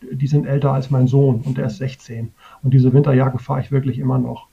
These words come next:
Und, ähm, da gibt's ein paar andere Hersteller noch, Raffa, Castelli, die machen alle extrem gute,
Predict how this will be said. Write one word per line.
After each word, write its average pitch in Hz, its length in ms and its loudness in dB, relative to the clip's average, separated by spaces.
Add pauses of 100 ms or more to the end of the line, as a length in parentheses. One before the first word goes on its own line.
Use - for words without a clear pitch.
(500)
Und, 123 420 0
ähm, 127 260 0
da 120 100 2
gibt's - 220 -4
ein 131 100 0
paar 120 120 -4
andere 139 220 4
Hersteller 135 420 2
noch, 127 300 -4
Raffa, 127 340 -6
Castelli, 127 640 -4
die 139 120 0
machen 135 260 2
alle 135 220 2
extrem 147 880 0
gute, 147 600 2